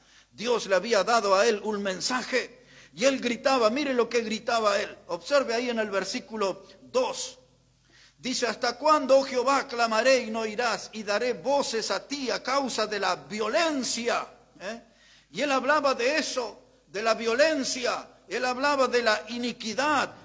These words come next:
Dice el versículo tres que él hablaba sobre destrucción. Todo eso pasaba delante de sus ojos, como alguien se para para ver una película, a-, algo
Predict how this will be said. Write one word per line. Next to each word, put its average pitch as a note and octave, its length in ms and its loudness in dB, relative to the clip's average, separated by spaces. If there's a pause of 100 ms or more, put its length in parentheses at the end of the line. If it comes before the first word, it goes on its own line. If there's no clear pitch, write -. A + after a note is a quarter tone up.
(100)
Dice C4 240 -4
el A#3 80 -2
versículo A3 640 -4
tres C4 300 2
que C4 120 -6
él C4+ 80 0
hablaba A#3+ 460 4
sobre A3 360 -2
destrucción. A#3 960 -2 (680)
Todo D4+ 360 8
eso C4+ 320 2
pasaba C4+ 540 2
delante B3+ 500 -2
de A#3 140 2
sus A#3 260 -6
ojos, A#3+ 460 4 (240)
como A3 300 -4
alguien B3 380 -2
se G#3+ 180 -6
para C4 420 -2
para G#3+ 200 -2
ver C4+ 200 0
una G#3 440 -6
película, G#3+ 920 -4
a-, F#3 480 -4
algo A#3 460 0